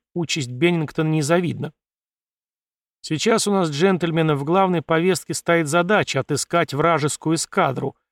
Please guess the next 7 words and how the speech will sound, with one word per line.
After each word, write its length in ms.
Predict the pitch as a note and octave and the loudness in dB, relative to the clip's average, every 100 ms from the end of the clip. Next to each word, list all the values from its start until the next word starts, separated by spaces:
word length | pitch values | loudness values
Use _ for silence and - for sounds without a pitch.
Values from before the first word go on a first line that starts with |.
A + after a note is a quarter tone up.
| _ - | _ -2
А 120 | C#3 | 0
уж 120 | C#3 | 0
когда 320 | - D3+ D#3 D3 | 0 0 2 2
заговорят 420 | C#3 D3+ C#3+ - | 2 4 2 0
пушки... 540 | - C4 C#4 - - - _ _ _ _ _ _ _ _ _ _ _ _ _ _ _ _ _ _ _ _ _ _ _ _ _ _ - | 2 4 4 -2 -8 -8 _ _ _ _ _ _ _ _ _ _ _ _ _ _ _ _ _ _ _ _ _ _ _ _ _ _ -8
Отыскать 680 | F#3+ A3 - - C#3 G#2+ - | -2 -2 0 0 0 -2 -10
их. 340 | - - | -10 -12